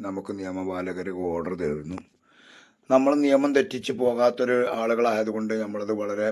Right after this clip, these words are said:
പ്രയാസപ്പെട്ട് കടയിലൊക്കെ കൊണ്ടുപോയി വലിച്ചെടുത്ത്,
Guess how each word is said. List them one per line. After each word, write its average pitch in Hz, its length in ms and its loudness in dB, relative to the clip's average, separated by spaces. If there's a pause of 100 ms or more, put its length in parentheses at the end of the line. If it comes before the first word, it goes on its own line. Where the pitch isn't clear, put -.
പ്രയാസപ്പെട്ട് 98 760 -6 (720)
കടയിലൊക്കെ 107 580 0
കൊണ്ടുപോയി 98 420 -2 (280)
വലിച്ചെടുത്ത്, 98 920 -2